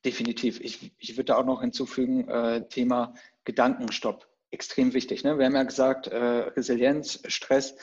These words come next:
es kommt eine Situation und die Frage ist, wie reagiere ich drauf? So.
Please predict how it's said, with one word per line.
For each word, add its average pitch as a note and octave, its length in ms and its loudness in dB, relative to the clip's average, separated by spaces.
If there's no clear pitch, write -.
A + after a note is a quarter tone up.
es - 380 -10
kommt - 180 2
eine D3 100 0
Situation C3 600 0
und - 120 -10
die B2+ 60 -4
Frage B2+ 400 2
ist, - 260 -6
wie A#2 320 0
reagiere A#2 460 2
ich G2+ 100 -6
drauf? - 400 -8
So. - 300 -8